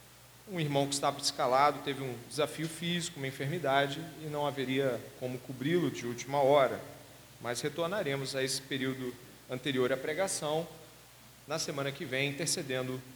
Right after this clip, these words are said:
por nações, causas, povos perseguidos. Este é o último sermão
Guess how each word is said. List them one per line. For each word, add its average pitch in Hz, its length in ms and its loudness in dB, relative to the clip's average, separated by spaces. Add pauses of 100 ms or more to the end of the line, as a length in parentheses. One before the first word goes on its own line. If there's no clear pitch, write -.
(420)
por 120 100 -10
nações, 160 760 0
causas, 156 720 4
povos 147 560 4
perseguidos. 98 960 -8 (4000)
Este 202 380 2
é 165 80 8
o 156 40 6
último 139 640 -2
sermão 123 800 2